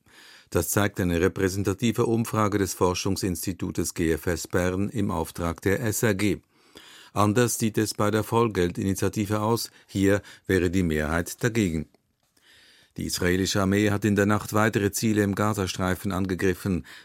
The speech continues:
als Reaktion auf Raketenangriffe aus dem Gebiet. Zu den Zielen gehören laut der Armee unter anderem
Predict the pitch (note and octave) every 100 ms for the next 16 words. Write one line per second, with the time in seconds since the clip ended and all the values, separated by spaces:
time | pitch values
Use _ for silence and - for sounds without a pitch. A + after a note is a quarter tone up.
0 | _ F2 - F#2+ E2+ - - F#2 G2 F#2+
1 | F2 - F2+ E2+ F#2+ F#2 F#2+ F2+ F2 F#2
2 | F2+ G2+ G2 F#2 - G#2 F#2+ G2 G2 F#2+
3 | - - _ _ - - E2+ E2+ - G#2
4 | G#2 A2 G2+ F#2 G2+ G#2 F#2+ D#2+ D2+ E2
5 | D#2 E2 F2+ F#2+ F2 F2 G2 F#2+ F#2+